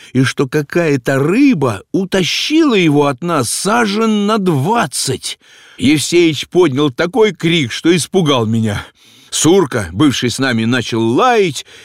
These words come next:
Евсеич стал просить и молить моего отца, чтобы он поймал плавающее удилище. Отец поспешно исполнил его просьбу, поднял камень в лодку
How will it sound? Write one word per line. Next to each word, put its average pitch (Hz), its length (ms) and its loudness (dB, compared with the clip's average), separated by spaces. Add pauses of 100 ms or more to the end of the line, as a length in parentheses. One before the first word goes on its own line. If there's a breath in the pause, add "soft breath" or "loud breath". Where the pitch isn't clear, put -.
(140 loud breath)
Евсеич 117 440 0
стал 120 280 -2
просить 127 580 -2
и - 20 0
молить 147 380 0
моего 143 300 0
отца, 143 340 -2
чтобы 156 220 0
он 170 100 -2
поймал 180 580 0
плавающее 160 760 -2
удилище. 143 720 -2 (460)
Отец 131 400 -2
поспешно 123 580 -2
исполнил 113 500 -2
его 101 240 -2
просьбу, 165 520 2 (420 soft breath)
поднял 143 460 -2
камень 190 580 0 (160 loud breath)
в 110 120 -6
лодку 170 520 2